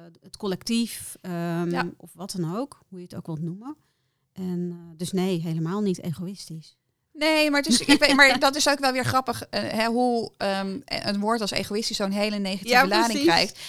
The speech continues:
Speaker 2: En ik vind het juist ook, dat is misschien ook wel een van de dingen die ik heel erg leuk vind om te doen, om juist dat soort woorden van de lading te ontdoen.
Speaker 1: Dat is wel mooi.
Speaker 2: Ja, en, eh, dus het is ook een beetje, eh, ja,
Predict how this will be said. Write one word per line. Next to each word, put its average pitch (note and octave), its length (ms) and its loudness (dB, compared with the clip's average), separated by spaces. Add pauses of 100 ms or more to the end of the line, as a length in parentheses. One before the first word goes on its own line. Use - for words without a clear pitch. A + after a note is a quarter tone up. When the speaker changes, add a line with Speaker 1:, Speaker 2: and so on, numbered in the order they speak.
Speaker 2:
En G3+ 220 2
ik A#3 140 0
vind A3+ 220 -2
het G#3 80 -6
juist G3+ 320 2
ook, G3 140 -2
dat G#3 120 -2
is A3 120 -4
misschien G#3+ 280 -4
ook F#3+ 80 -4
wel F#3 120 -2
een G3 140 -2
van F#3+ 120 -4
de F3+ 100 -2
dingen F#3+ 240 -4
die F3 140 -6
ik F#3 160 -4
heel G3+ 380 0
erg F#3 140 -2
leuk F#3 180 -2
vind F3+ 140 -8
om F3+ 100 -6
te F3 100 -10
doen, G#3 200 -4
om F#3 140 -4
juist G3 340 -2
dat A3 180 0
soort G#3 180 -4
woorden G3 480 -2 (200)
van G#3 160 -4
de F3 80 0
lading G#3 420 4
te F3 80 -8
ontdoen. E3+ 500 -6 (180)
Speaker 1:
Dat A#3 140 0
is - 80 -2
wel A3 220 4
mooi. F#3 420 2
Speaker 2:
Ja, G3+ 360 4 (220)
en, F#3+ 340 -4
eh, F3+ 160 -2
dus G#3 140 0
het - 80 -2
is A3 140 0
ook G#3+ 140 2
een G#3 80 -4
beetje, G#3+ 360 -2
eh, F#3 320 -2
ja, E3 380 -2